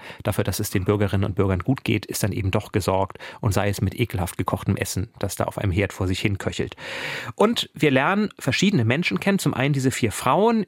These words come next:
Janka ist eine der zentralen Figuren. Sie ist die Tochter. Sie hat eine kleine Tochter und erwartet sich ganz viel vom Leben, ist eigentlich überfordert und möchte Künstlerin werden.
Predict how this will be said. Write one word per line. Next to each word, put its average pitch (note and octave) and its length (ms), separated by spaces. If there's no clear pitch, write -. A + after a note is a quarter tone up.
Janka E3 540
ist - 220
eine C3+ 160
der B2+ 120
zentralen C3+ 560
Figuren. C3+ 440
Sie B2+ 120
ist - 240
die A2+ 180
Tochter. A3+ 440
Sie A#2+ 200
hat D3 120
eine D3+ 180
kleine D3 340
Tochter D3 480
und B2+ 140
erwartet A#2+ 420
sich - 160
ganz A#2 180
viel G3 220
vom C#3 200
Leben, C3 300
ist - 160
eigentlich B2 260
überfordert C3 720
und - 160
möchte A2 260
Künstlerin A#2 680
werden. G#2 400